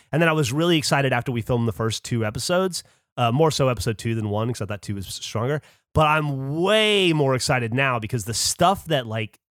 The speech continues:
that we were coming up with together was so much better. It's so funny. I, I,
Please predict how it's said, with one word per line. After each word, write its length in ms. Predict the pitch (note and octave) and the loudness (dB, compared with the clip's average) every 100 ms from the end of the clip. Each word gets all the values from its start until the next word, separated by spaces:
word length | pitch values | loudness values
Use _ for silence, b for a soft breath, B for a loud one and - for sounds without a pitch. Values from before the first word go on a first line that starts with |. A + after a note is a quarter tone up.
| _ _ - | _ _ -8
that 160 | B2 A#2+ | -4 0
we 80 | D3+ | 2
were 220 | C3+ G2+ _ _ - | 2 -2 _ _ -6
coming 220 | - E3+ D3+ | 0 2 2
up 120 | D3+ | 0
with 120 | C#3 | -2
together 580 | - A2+ A2+ C3 G3 G#3+ b b - | -6 -4 -2 2 2 0 b b -6
was 140 | B2+ | 0
so 500 | - - - F3+ F#3 | 0 0 2 4 4
much 240 | E3 B2+ - | 2 -2 -4
better. 300 | G#2+ E2+ F2 | -6 -6 -8
It's 180 | G#2+ | -4
so 280 | - - F#3 | -2 2 2
funny. 380 | C#3 B2 F#2 F2 | 0 -2 -4 -6
I, 60 | G2 A2 | -10 -8
I, 80 | A#2 | -8